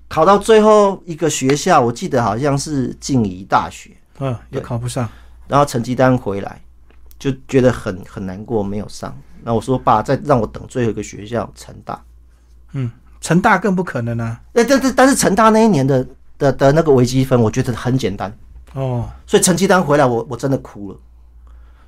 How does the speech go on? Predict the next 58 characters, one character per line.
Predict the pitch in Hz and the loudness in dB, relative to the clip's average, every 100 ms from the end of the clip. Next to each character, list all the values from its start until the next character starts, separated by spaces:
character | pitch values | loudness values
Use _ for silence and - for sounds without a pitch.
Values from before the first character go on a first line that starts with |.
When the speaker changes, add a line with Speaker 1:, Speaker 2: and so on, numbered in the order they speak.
| - - | -20 -10
Speaker 1:
因 | - | 0
为， | 196 | 4
因 | 214 | 6
为 | 196 | 4
成 | 196 151 | 2 0
绩 | 175 | 2
单 | 170 | 2
回 | 139 139 | 2 2
来 | |
的 | 120 | 2
时 | 127 | 2
候， | 135 | 2
我， | 113 - - | 2 -2 -8
我 | 127 | -8
记 | 120 196 | -6 0
得 | 143 | 2
那 | 156 165 | 4 4
一 | |
年 | 139 107 | 2 2
的， | 107 107 101 - - | 0 0 -2 -6 -4
的 | 113 107 104 - | -2 0 -4 -8
微 | 117 117 | -4 -4
积 | 120 120 | -2 -4
分， | 123 113 120 - - - | 0 -2 -2 -12 -20 -6
微 | 123 | -4
积 | 127 139 | -2 0
分 | 131 | 2
是 | 131 135 123 113 110 - - - - - | 2 0 -2 -2 -6 -12 -18 -20 -20 -6
低 | - 185 | 2 2
标 | 180 156 160 | 6 4 4
是 | 170 | 0
五 | 131 107 | -6 -10
十 | 123 | -12
几 | 113 95 | -14 -16
分。 | - 92 - | -18 -18 -8
Speaker 2:
嗯， | 139 123 127 | -6 -4 -6
嗯。 | 117 - - | -10 -16 -6
Speaker 1:
我， | 117 120 | -2 0
我 | 110 | -2
是 | - | -4
七 | 131 - 120 | -6 -2 -2
十 | 110 | -4
几 | - - | -10 -16
分。 | 92 92 - - - | -18 -18 -20 -20 -6
Speaker 2:
嗯， | 139 131 | -2 0
嗯。 | 123 113 113 - - | 0 -2 -6 -16 -10
Speaker 1:
但 | - 214 | 0 2
是 | 233 | 4
英 | 220 | 4
文 | 202 127 135 - - | 6 4 0 -8 -6
低 | 185 180 | 0 4
标 | 175 151 | 6 4
是 | 165 160 - | 2 -6 -10
八， | 151 - _ _ | -12 -12 _ _
六 | 151 160 | -2 0
十 | 135 | -2
几 | 113 101 98 | -8 -16 -12
分， | 98 107 | -12 -12